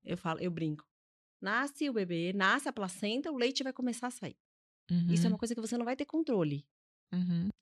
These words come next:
Speaker 1: Começa aí, né? O descontrole que a maternidade <laughs> nos traz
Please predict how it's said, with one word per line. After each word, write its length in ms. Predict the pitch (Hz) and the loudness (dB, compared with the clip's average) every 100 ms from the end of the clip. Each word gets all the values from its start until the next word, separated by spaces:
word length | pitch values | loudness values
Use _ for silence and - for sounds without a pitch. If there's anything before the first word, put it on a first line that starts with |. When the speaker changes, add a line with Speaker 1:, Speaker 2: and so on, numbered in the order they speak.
| _ | _
Speaker 1:
Começa 420 | - 196 208 247 269 | 0 2 4 2 2
aí, 200 | 202 160 | 2 0
né? 220 | 165 165 | -2 -2
O 20 | 170 | 0
descontrole 640 | 226 - 220 - 208 226 | 0 0 -4 0 0 0
que 80 | 240 | 0
a 40 | |
maternidade 680 | 226 226 226 220 202 202 208 | 0 2 4 4 4 6 8
<laughs> 0 | |
nos 160 | 233 240 | 8 6
traz 380 | - - 196 | 0 0 6